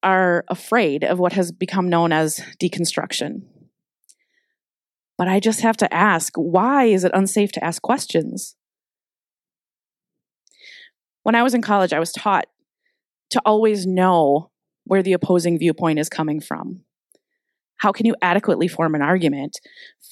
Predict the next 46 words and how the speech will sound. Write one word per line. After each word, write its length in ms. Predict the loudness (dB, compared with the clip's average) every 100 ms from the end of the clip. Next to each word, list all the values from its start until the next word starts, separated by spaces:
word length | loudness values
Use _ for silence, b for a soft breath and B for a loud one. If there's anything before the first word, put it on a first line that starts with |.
| -4
or 120 | -2
state 280 | -2 0 0
your 100 | -2
case 380 | -2 0 0 0
if 140 | 0
you 100 | 2
don't 140 | 2 2
know 80 | 2
what 140 | 2
they're 120 | 0
thinking 380 | 0 -2 -2 -2
or 120 | -2
how 220 | 2 2
they're 140 | 4 2
gonna 200 | -2 -4
be 120 | -2
looking 320 | -4 -2 -4
at 160 | -4 -6
it? 140 | -8 _ _ _ _ _ _ _ _ _
You 60 | -4
have 80 | 0
to 80 |
look 160 | -2 0
at 120 | 0
both 240 | 2 0 -2
sides 360 | -4 -4 -4
to 120 | -2
draw 200 | 2 2
a 40 | 0
conclusion. 680 | -4 0 2 2 0 -4 -10 _ _ _ _ _ _ _ _ _ _ _ _ _ _ _
But 80 | -2
in 140 | 0
church, 560 | 0 0 0 -4 -10 -10 _ _ _ _ _ _ _ _ 0
I 100 | 2
was 180 | 2 0
taught 280 | -2 -2
to 120 | -2 -2
stay 200 | 0 2
away 240 | 4 2
from 200 | 2 0
those 260 | 2 0 0
who 140 | 0
would 120 | 0
harm 280 | 2 2 2
my 140 | 2
faith 400 | 0 -4 -4 -8